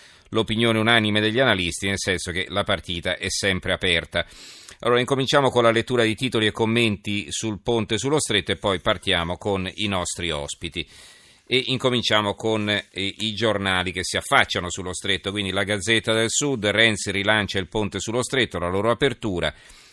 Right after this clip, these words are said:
il Premier all'assemblea per i centodieci anni del gruppo in pregilo Salini, si possono creare centomila posti di lavoro.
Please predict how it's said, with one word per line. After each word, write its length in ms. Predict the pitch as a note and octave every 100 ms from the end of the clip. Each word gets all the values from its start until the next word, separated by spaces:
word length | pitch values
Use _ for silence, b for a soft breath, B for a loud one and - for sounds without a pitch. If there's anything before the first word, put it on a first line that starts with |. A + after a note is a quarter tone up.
| B B
il 200 | G2 -
Premier 400 | A#2 A#2 G#2 G2
all'assemblea 640 | G2 - G#2 G2+ G#2+ G2+
per 140 | F#2+
i 80 | F#2+
centodieci 600 | A2+ G#2+ G2+ F#2+ F#2+ A2
anni 180 | G#2 F#2
del 120 | F2+
gruppo 320 | G#2 A2+ -
in 100 | F#2+
pregilo 540 | F2+ G2 E2 A#2 G2+ F#2+
Salini, 500 | C3 B2 G#2+ F2 E2+
si 140 | G2
possono 400 | A#2+ A#2 A2+ G2+
creare 480 | G2+ F#2+ F2 E2+ F2+
centomila 640 | - A2 G#2 G2+ G2 G2
posti 380 | G2 F#2 - F#2
di 100 | F2+
lavoro. 540 | F#2 F2+ F2 F2 F2